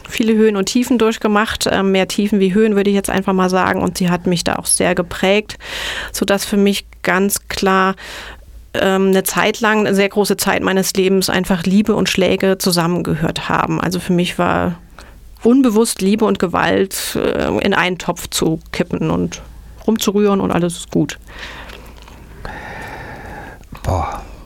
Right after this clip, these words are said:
Speaker 1: Ja.
Speaker 2: Aber du kannst heute mit deiner Mutter ja drüber reden. Also es ist ja so, dass ihr schon noch irgendein Verhältnis habt. So.
Speaker 1: Ja,
Speaker 2: Ja.
Speaker 1: also so ein, ähm,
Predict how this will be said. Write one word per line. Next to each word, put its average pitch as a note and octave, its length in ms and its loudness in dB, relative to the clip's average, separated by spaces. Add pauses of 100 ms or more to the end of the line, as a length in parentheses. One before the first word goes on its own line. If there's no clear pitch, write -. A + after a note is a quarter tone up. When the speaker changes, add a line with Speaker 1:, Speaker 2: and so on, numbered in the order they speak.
(100)
Speaker 1:
Ja. F#3+ 200 4 (280)
Speaker 2:
Aber A2+ 180 2
du G#2 120 0 (100)
kannst - 340 -4
heute G#2+ 280 -2
mit A2+ 160 -2
deiner F2 220 0
Mutter E2+ 340 0 (120)
ja E2+ 100 2
drüber F2+ 460 -4
reden. F#2+ 380 0
Also F2 220 -2
es - 140 -4
ist - 200 -2
ja E2+ 120 2
so, G2+ 140 0
dass G2 200 -2
ihr - 120 -2
schon G2 160 0
noch F2 140 0
irgendein F#2+ 520 -2 (400)
Verhältnis G2 680 -2
habt. - 260 -4 (920)
So. D#2+ 180 0
Speaker 1:
Ja, F#3+ 440 4
Speaker 2:
Ja. E3 180 -2
Speaker 1:
also G3 180 2
so G3 140 2
ein, - 400 0
ähm, - 240 0